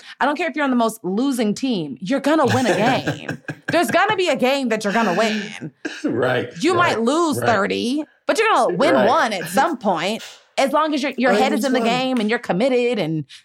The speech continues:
Speaker 1: you know, you believe in yourself and whatever, you're gonna get the W.
Speaker 2: Right,
Speaker 1: But you
Speaker 2: right.
Speaker 1: gotta, you gotta, you gotta stay charged up and inspired through the L's. Like, that's,
Speaker 2: Yeah.
Speaker 1: that's, and that's the hardest thing to do.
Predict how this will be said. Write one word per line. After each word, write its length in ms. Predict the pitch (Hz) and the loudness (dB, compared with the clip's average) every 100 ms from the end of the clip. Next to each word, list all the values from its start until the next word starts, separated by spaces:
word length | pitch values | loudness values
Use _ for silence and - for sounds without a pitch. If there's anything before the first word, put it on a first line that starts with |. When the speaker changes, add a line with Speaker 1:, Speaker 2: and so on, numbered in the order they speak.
| _ | _
Speaker 1:
you 120 | - 254 | -2 2
know, 140 | 196 | 2
you 160 | 190 196 | 2 0
believe 380 | 170 202 294 | 0 2 2
in 100 | 247 | 0
yourself 460 | 233 254 - 233 233 | 0 -2 0 0 0
and 120 | 233 185 | -2 -2
whatever, 260 | 240 254 | 0 0
you're 160 | 240 294 | -4 -2
gonna 160 | 359 | -2
get 320 | 226 - 320 - | -2 -2 -4 -4
the 80 | |
W. 760 | - 180 214 147 127 69 58 - _ _ _ _ _ | -2 0 0 -2 -8 -12 -14 -16 _ _ _ _ _
Speaker 2:
Right, 420 | 98 98 92 92 - _ - | -6 -4 -2 -4 -10 _ -2
Speaker 1:
But 260 | 233 220 | -2 -2
you 100 | 226 | -4
Speaker 2:
right. 80 | 240 | 0
Speaker 1:
gotta, 260 | 294 294 240 | 2 2 0
you 140 | 233 | -2
gotta, 380 | 233 240 226 185 _ _ - | 0 2 0 -2 _ _ -10
you 140 | 226 | -4
gotta 420 | 214 254 240 196 147 _ _ _ _ - - - | 0 2 2 0 -2 _ _ _ _ -20 -18 -16
stay 880 | - - 240 247 233 226 220 214 214 _ _ _ _ _ _ _ | -8 -2 0 2 0 0 0 0 -4 _ _ _ _ _ _ _
charged 640 | - 233 254 254 254 160 | -6 0 2 2 0 -2
up 280 | - 233 220 - | 0 2 0 -2
and 100 | 196 | -2
inspired 760 | 185 - 190 208 214 196 175 | -4 -4 0 2 2 -2 -4
through 120 | 220 208 | -2 0
the 160 | 175 | 0
L's. 580 | 190 233 175 87 78 160 | 2 2 0 -4 -16 -8
Like, 120 | 185 156 | -6 -4
that's, 360 | 143 247 277 120 | -2 0 0 -2
Speaker 2:
Yeah. 260 | 113 95 | -4 -2
Speaker 1:
that's, 420 | 196 214 247 247 - | 0 0 0 -4 -6
and 160 | 185 185 | -2 0
that's 200 | 185 - | -2 -2
the 80 | 165 | -4
hardest 400 | 165 160 156 - | 0 0 -2 -6
thing 180 | 160 147 | -8 -6
to 100 | 135 | -6
do. 200 | 196 | -6